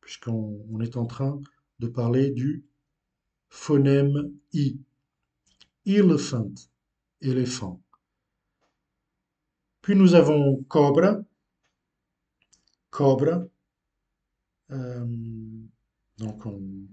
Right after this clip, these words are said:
on parle du serpent. Po, euh,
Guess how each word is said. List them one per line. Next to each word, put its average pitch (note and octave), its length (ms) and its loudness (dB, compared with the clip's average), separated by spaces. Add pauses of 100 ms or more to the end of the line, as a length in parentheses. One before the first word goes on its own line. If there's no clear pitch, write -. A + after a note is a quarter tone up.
(140)
on G#2+ 100 -10
parle G#2+ 260 -4
du F#2+ 80 -10
serpent. - 600 -6 (1500)
Po, E3 460 6 (1000)
euh, B2+ 400 -18